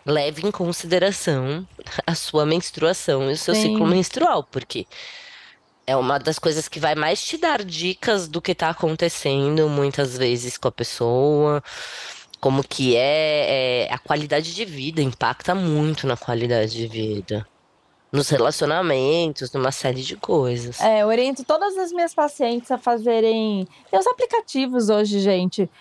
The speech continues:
Speaker 2: de graça,
Speaker 1: Sim.
Speaker 2: que tem, tipo, a tabelinha lá e no próprio aplicativo tem uma lista gigante de sintomas que você pode ter. E independente de vo-, se você tem T D A H ou não,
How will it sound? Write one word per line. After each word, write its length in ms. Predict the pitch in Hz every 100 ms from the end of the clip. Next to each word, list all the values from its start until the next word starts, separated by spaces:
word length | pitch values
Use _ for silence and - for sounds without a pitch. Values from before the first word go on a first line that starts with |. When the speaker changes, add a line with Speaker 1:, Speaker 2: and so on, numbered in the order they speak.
| - 202
Speaker 2:
de 160 | 214
graça, 800 | 233 247 226 208 220 - 202 180
Speaker 1:
Sim. 400 | 160 165 160 160
Speaker 2:
que 100 | 196
tem, 380 | 202 240 247 240
tipo, 540 | - 226 - 208 190
a 120 | 165 220
tabelinha 720 | 240 208 214 214 240 269 247
lá 340 | 214 226 247
e 200 | 220 233
no 160 | 220 233
próprio 280 | 262 262
aplicativo 520 | 302 269 262 254 277 254
tem 160 | 269
uma 160 | 262 247
lista 500 | 277 269 277 - 240
gigante 540 | 247 247 247 254 226
de 120 | 208
sintomas 760 | 214 240 233 233 220 220 202 202
que 80 | 196
você 240 | 196 208
pode 340 | 196 190 180 -
ter. 300 | 240 240 208 _ _ -
E 260 | 220 226
independente 640 | 247 285 294 339 359 370 320
de 100 | 285
vo-, 160 | 240
se 140 | 254 233
você 240 | 233 247
tem 160 | 226 233
T 120 | 233
D 120 | 214
A 60 | 208
H 240 | 208 202
ou 60 | 190
não, 320 | 214 247 240